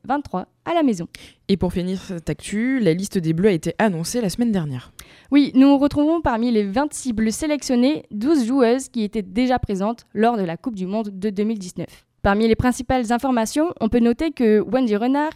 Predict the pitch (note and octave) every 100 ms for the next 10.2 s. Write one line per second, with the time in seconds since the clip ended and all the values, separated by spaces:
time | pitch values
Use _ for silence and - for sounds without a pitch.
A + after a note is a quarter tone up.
0 | - - A#3 B3 C#4+ A#3 G#3+ C#4+ C4 -
1 | G3+ G#3+ - _ B3+ A#3+ - G3 G3+ F#3+
2 | G3 F3+ A#3 A3+ F3 E3 - _ G#3 A3+
3 | A#3+ C#4 A#3 A#3 A#3 A#3 A#3 A3+ D#4 D4
4 | C4 G#3+ - A3 G#3 B3+ C4+ A3 A3 -
5 | _ - C#4 D#4+ D#4+ - E4 D4 B3+ A3+
6 | C4+ C#4 A3 A#3 C4 A#3+ A#3 C4+ A#3+ A3
7 | - G#3 G3+ G#3+ G#3+ F#3+ F#3 C#4 C#4 B3+
8 | F#3 G3+ C4+ C#4+ _ _ - C#4+ A3 G3
9 | A#3+ C4+ - _ _ _ - B3 A3+ F3+
10 | E3 D#3+